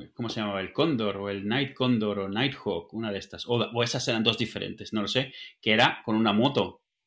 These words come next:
Eh, y también son los mismos de Airwolf,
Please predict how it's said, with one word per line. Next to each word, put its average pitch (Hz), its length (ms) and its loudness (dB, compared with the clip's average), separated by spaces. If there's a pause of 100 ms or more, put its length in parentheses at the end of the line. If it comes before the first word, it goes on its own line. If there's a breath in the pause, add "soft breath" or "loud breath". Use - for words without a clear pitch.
(120)
Eh, 107 400 0
y 117 140 0
también 107 400 2
son 120 160 -2
los 113 160 0
mismos 120 360 0
de 107 440 0
Airwolf, 123 400 2